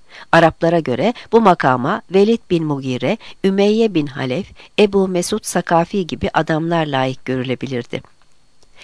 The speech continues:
Kur'an-ı Kerim onların bu düşünüşlerinin hatalı olduğunu kendilerine ihtar eder. Onlar, "Bu Kur'an niçin iki kariyenin, yani Mekke veya Taif'in büyüklerinden birine nazil olmadı?" derler.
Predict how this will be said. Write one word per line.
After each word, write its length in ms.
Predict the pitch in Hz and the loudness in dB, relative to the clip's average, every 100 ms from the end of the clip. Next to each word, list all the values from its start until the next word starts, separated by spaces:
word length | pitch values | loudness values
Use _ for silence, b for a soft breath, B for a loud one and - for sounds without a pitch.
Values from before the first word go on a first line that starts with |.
| b | b
Kur'an-ı 340 | 247 247 262 | 6 6 6
Kerim 260 | 262 262 254 | 2 2 4
onların 420 | 220 226 226 226 | 2 4 2 2
bu 120 | 240 | 0
düşünüşlerinin 680 | 196 - 175 - 151 156 185 | -2 -2 -2 0 0 0 -2
hatalı 480 | 185 180 190 185 190 | -2 0 2 4 4
olduğunu 380 | 143 123 135 185 | 0 0 -6 -4
kendilerine 640 | 185 160 151 131 127 - | -2 -2 -2 -4 -4 -6
ihtar 380 | 151 - 156 143 | -6 -4 -2 -2
eder. 320 | 123 117 - _ _ _ _ _ b - | -6 -8 -10 _ _ _ _ _ b -2
Onlar, 340 | 156 147 190 - B B | -2 0 -2 -2 B B
"Bu 100 | 240 | 0
Kur'an 400 | 254 185 139 160 _ - | 2 2 2 -2 _ -2
niçin 300 | 294 277 233 | 2 2 0
iki 240 | 214 240 | -4 -4
kariyenin, 600 | - 202 190 175 170 175 b b | 0 2 2 0 -2 -4 b b
yani 340 | 208 208 170 170 | 2 2 2 0
Mekke 460 | 190 202 - 254 | 0 -2 2 4
veya 240 | 208 175 165 | 4 4 2
Taif'in 580 | - 165 156 - 180 | 0 0 0 -2 -2
büyüklerinden 760 | 165 156 - 156 151 160 165 160 | -2 -2 0 0 2 0 0 0
birine 340 | 139 143 160 | -4 -4 -2
nazil 360 | 170 156 151 165 | 0 0 0 0
olmadı?" 500 | 156 143 131 - 123 _ - | 0 0 -4 -6 -12 _ -4
derler. 420 | 135 131 127 | -2 -2 -6